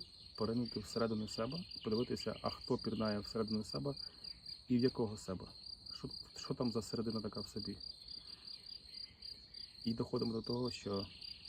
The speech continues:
той, хто бачить свою середину, він ззовні.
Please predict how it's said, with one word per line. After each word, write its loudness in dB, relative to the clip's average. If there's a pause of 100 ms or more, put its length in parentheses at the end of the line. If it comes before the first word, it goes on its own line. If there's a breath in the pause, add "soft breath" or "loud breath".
(3000)
той, 10
хто 4
бачить 6
свою 0
середину, 2
він 4
ззовні. 2